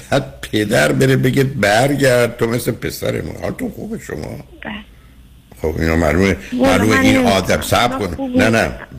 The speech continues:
Speaker 1: نه، معلومه که این آدم یه ویژگی روانی و یه باورها و اعتقادات خاصی داره. به علاوه شما یه ایرانی در اروپا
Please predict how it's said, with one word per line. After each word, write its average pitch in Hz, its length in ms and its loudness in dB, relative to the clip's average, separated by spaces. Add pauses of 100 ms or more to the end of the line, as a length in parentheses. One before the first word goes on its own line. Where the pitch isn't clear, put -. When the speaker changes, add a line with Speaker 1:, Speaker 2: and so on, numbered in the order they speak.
(880)
Speaker 1:
نه، 73 200 -4
معلومه 78 420 2
که - 120 0
این 135 140 4
آدم 101 400 4
یه 127 80 4
ویژگی 101 520 0
روانی 104 560 4
و 104 100 4
یه 101 120 4
باورها 85 540 4
و 98 160 4
اعتقادات 82 540 -2
خاصی 98 420 -4
داره. 87 240 -2 (500)
به 101 60 0
علاوه 101 260 2
شما 90 340 0
یه 98 100 4
ایرانی 82 520 0
در 90 180 4
اروپا 85 800 -2